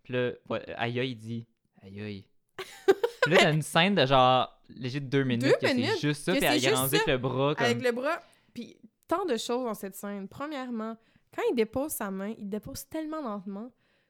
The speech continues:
Speaker 2: T'as le temps au moins dix
Speaker 1: Aïe, aïe.
Speaker 2: fois de prendre la cocaïne.
Speaker 1: Aïe, aïe.
Speaker 2: Il fait juste dire, « Aïe, aïe. »
Speaker 1: Aïe, aïe.
Speaker 2: Ensuite,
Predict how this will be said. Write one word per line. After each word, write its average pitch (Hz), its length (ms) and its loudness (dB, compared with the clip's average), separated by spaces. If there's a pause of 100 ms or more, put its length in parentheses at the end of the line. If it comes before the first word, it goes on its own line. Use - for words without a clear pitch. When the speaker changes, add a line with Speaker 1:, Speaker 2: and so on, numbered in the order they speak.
(120)
Speaker 2:
T'as 233 120 2
le 233 80 0
temps 285 360 -2
au 233 120 0
moins 226 260 2
dix 214 160 -4
Speaker 1:
Aïe, 269 180 -2
aïe. - 60 -10
Speaker 2:
fois 226 300 2
de 196 120 -2
prendre 202 600 -8 (400)
la 185 140 -12
cocaïne. 196 640 -12 (220)
Speaker 1:
Aïe, 98 180 -16 (160)
aïe. 185 100 -10
Speaker 2:
Il 208 80 -10
fait 202 180 -6
juste 208 200 -10
dire, « 202 300 -10 (480)
Aïe, 185 300 -8
aïe. » 233 320 -14
Speaker 1:
Aïe, 104 300 -12
aïe. 104 280 -14 (540)
Speaker 2:
Ensuite, 220 580 -4